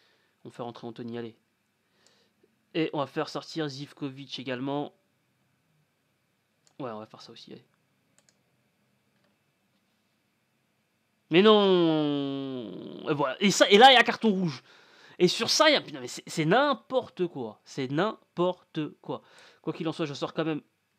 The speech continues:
Fierro. Et du coup, ça change, euh, bah, du coup, euh, Campos, tu restes sur le t-, tu, tu, tu rentres pas, je veux dire. Et toi, bah, c'est Bezos, hein. Hop, on va faire ça.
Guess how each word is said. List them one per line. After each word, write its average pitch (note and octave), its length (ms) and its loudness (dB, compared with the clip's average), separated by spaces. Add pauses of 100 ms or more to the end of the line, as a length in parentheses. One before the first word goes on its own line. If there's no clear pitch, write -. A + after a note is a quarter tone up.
(360)
Fierro. G#3 840 -4
Et C3 100 -4
du B2 140 -12
coup, G#3 220 -8
ça G3 140 -6
change, D#3+ 300 -6
euh, C3 520 -4
bah, A#2 100 -10
du A#2 140 -18
coup, D#3 240 -8
euh, A2+ 460 -12
Campos, C3+ 360 -12
tu - 180 -16
restes B2 200 -6
sur C#3 140 -14
le A#2+ 80 -12
t-, - 200 -20
tu, A#2+ 260 -16
tu, A2 220 -20
tu - 120 -20
rentres A2+ 140 -14
pas, D#3 120 -6
je C3+ 60 -12
veux C3 60 -12
dire. D#3 180 -8 (2000)
Et C3 40 -20
toi, E3 400 -2 (340)
bah, C#3+ 100 -14
c'est C#3+ 120 -10
Bezos, B2+ 360 -10
hein. C#3+ 100 -14 (4000)
Hop, B2+ 220 -8
on B2 60 -16
va A#2+ 100 -16
faire - 160 -20
ça. - 340 -10